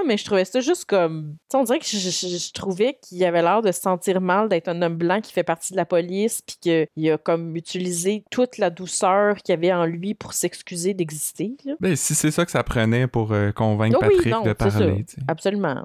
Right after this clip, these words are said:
Speaker 1: Euh, euh, puis, tu sais, en effet, là, peut-être que c'était aussi, <laughs> tu sais, peut-être que c'est aussi ça qu'il faut faire, là, tu sais, peut-être que la police doit des fois, euh,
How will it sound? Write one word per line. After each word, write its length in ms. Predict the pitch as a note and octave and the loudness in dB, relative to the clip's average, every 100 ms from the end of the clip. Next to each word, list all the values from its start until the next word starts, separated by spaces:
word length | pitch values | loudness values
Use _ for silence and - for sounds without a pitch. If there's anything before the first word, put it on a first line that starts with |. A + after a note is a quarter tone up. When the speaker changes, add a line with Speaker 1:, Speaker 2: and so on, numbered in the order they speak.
| F3+ | -10
Speaker 1:
Euh, 280 | E3 D#3+ D3+ D3+ - | -10 -10 -10 -12 -10
euh, 140 | D3 C#3+ _ | -12 -12 _
puis, 200 | - D#3 | -14 -12
tu 260 | D3+ - E3 | -8 -4 -2
sais, 60 | C#3 | 0
en 260 | C3 C3+ | 0 0
effet, 420 | D3 - - C#3 A3+ | -2 -4 -2 -2 -2
là, 80 | B3 | -4
peut-être 360 | - E3 D3+ D#3 - | -6 -6 -4 -6 -6
que 100 | D3 | -8
c'était 320 | - - C#3+ | -8 -8 -8
aussi, 520 | D3 - - D3+ E3 - | -6 -10 -10 -6 -6 -4
<laughs> 40 | |
tu 60 | E4 - - - - - - | -6 -6 -20 -18 -18 -20 -4
sais, 160 | A3 | -2
peut-être 320 | A3 - G#3 - | -2 -2 -2 0
que 80 | G3 | -2
c'est 360 | - - F#3+ | -2 -2 -2
aussi 280 | F3 - G#3 | 0 -2 -2
ça 180 | - G#3 | 0 -2
qu'il 160 | - - | -2 -4
faut 160 | B3 | -2
faire, 320 | G#3+ - D3+ C#4+ | 0 0 0 2
là, 420 | F#4+ F4 F4+ G4 | 0 2 2 2
tu 80 | - | 0
sais, 120 | C#4+ | -6
peut-être 440 | - G3 F#3+ G3 - | -2 -2 -2 -6 -4
que 380 | E3+ E3 D#3+ D#3 | -2 2 2 0
la 80 | D#3 | -2
police 420 | - D#3+ F3+ F3 | -2 -4 -4 -6
doit 200 | E3 E3 | -2 -2
des 160 | E3 D#3 | -2 -6
fois, 260 | - E3+ | -4 -2
euh, 540 | F3+ F3 D#3+ D#3 D#3 | 0 0 -2 -2 -4